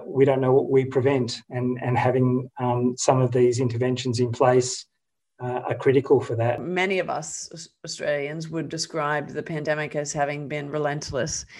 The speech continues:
Speaker 2: And when we think about our leaders, people like you, people who have to face the press and the pressure every day, I wonder how,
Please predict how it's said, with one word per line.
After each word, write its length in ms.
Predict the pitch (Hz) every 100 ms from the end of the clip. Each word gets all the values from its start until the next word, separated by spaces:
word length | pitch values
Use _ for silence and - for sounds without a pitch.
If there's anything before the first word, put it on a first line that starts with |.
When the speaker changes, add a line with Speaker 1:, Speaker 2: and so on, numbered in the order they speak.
| - - -
Speaker 2:
And 420 | - 180 175 175 185
when 340 | 175 185 190
we 180 | 190 180
think 360 | 175 190 190 190
about 420 | 170 151 147 -
our 160 | - 156
leaders, 440 | 156 151 160 160
people 280 | - - 160
like 260 | 147 - -
you, 420 | 160 139 175 226 - -
people 320 | 185 165 170
who 200 | 165 160
have 320 | 156 147 143 -
to 260 | 143 147 - - - - _
face 380 | 190 170 165
the 120 | - -
press 540 | - 180 196 - - -
and 200 | 131 131
the 40 |
pressure 440 | - 170 165 170 151
every 220 | 147 151
day, 440 | 160 180 220 196 - _
I 340 | - 151 156 156
wonder 480 | 156 160 165 160 151
how, 640 | 151 156 156 151 156